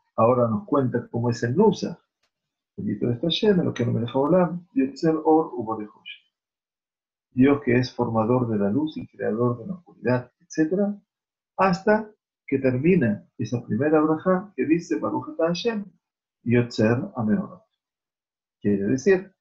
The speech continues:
hay una regla general, que Rambam no la explica aquí, en las brajot, que siempre el final de la braja es como el principio de la misma. Me'aen atjalata. Quiere decir que el siomet,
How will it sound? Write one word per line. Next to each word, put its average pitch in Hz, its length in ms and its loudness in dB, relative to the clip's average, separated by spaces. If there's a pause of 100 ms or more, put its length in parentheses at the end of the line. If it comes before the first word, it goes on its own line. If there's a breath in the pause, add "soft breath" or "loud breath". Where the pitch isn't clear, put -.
(1300)
hay 117 140 6
una 113 160 4
regla 139 360 2
general, 104 580 -2 (480)
que 104 80 -6
Rambam 113 380 0
no 120 100 -2
la 117 100 -2
explica 117 380 -8
aquí, 202 420 0 (300)
en 110 80 -10
las 113 100 -2
brajot, 156 540 -2
que 190 300 0 (340)
siempre 160 680 0
el 107 200 -2
final 123 520 0 (280)
de 117 140 4
la 95 160 0
braja 147 680 -2 (480)
es 151 160 -2
como 147 220 -4
el 123 100 -4
principio 110 640 -2
de 107 80 -4
la 101 120 -4
misma. - 380 -14 (260)
Me'aen 120 500 2
atjalata. - 680 -10 (1160)
Quiere 104 180 0
decir 110 200 -4
que 113 80 -4
el 104 180 -4
siomet, 135 600 0